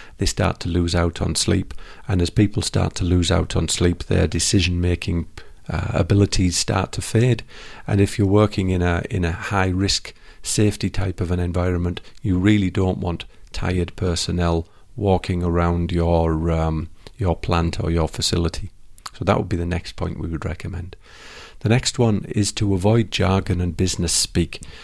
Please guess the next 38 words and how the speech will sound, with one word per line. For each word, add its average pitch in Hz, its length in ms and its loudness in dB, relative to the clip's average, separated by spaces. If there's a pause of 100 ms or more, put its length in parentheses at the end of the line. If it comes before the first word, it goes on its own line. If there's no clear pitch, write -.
(320)
Now, 98 280 2 (220)
business 107 360 2
speak, - 380 0
things 104 360 2
like 90 160 2
using 87 400 0
terms 92 420 2
like 82 200 0
ebitda, 87 800 0
E 92 140 0
B 87 180 0
I 85 100 2
T 85 460 -2
A, 87 320 4 (440)
uh, 85 360 0
and 78 200 -2
so 90 220 2
forth, 85 380 0 (260)
when 95 260 4
you're 85 300 2 (600)
producing 98 800 2
correspondence 95 880 0
that 87 100 -2
are 85 60 -6
going 95 260 2
to 98 100 -2
go 95 220 2
to - 100 -4
people 92 360 0
that 85 160 -2
don't 98 260 4
need 90 300 0
to - 100 -10
see 104 340 2
that 98 300 0
sort 104 240 0
of 92 80 -2
information, 101 640 -2